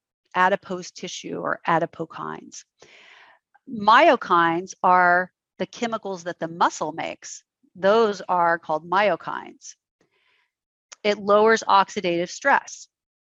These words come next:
It changes that tumor microenvironment. It stimulates the immune system, and that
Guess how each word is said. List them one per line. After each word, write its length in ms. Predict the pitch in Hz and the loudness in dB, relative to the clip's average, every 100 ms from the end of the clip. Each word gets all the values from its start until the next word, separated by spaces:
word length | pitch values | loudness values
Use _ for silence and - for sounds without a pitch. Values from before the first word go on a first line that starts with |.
| _ _ _ _ _ _ - | _ _ _ _ _ _ -14
It 120 | 170 | -12
changes 460 | - 185 180 190 185 | -6 -6 -4 -6 -2
that 260 | 190 175 - | 0 0 -2
tumor 420 | - 202 196 190 | -10 -10 -6 -2
microenvironment. 1080 | 180 180 - 180 180 202 226 196 180 - - _ _ _ _ _ _ _ - | 0 -2 -2 -4 0 2 2 0 -4 -14 -20 _ _ _ _ _ _ _ -2
It 260 | 190 190 | 0 0
stimulates 640 | - - 240 226 214 202 - | -4 -6 0 0 2 0 -2
the 100 | 190 | -4
immune 280 | 185 202 269 | -4 -6 -10
system, 500 | 175 - - - - _ _ - | -12 -10 -12 -12 -20 _ _ -2
and 260 | 185 180 | -2 2
that 220 | 190 196 | 2 2